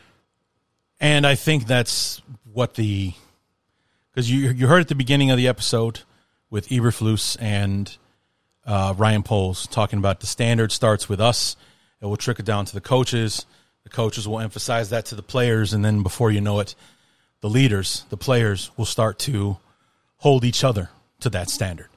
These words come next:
And that's what he's talking about there. He's talking about, you know, the coach, you know, the standard is, you know, you don't have a standard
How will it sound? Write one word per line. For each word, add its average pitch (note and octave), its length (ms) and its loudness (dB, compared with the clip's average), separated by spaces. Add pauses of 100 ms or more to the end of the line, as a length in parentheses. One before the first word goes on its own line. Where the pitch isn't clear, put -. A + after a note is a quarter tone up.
(340)
And G2+ 120 -4
that's B2 220 2
what C3 80 -2
he's B2 180 -4
talking A2+ 360 0
about G2 280 -4
there. - 240 -10 (640)
He's A#2+ 240 0
talking A#2+ 380 2
about, G#2+ 520 0 (500)
you A2+ 100 -4
know, F#2+ 280 0 (960)
the - 80 -14
coach, - 480 0 (520)
you B2+ 120 2
know, D3 160 6
the C3 80 4
standard C#3 540 4
is, C#3 240 0
you C#3 140 4
know, C#3+ 60 6
you D3 140 6
don't D3 160 4
have G3+ 260 4
a D3 60 0
standard F#2+ 460 -4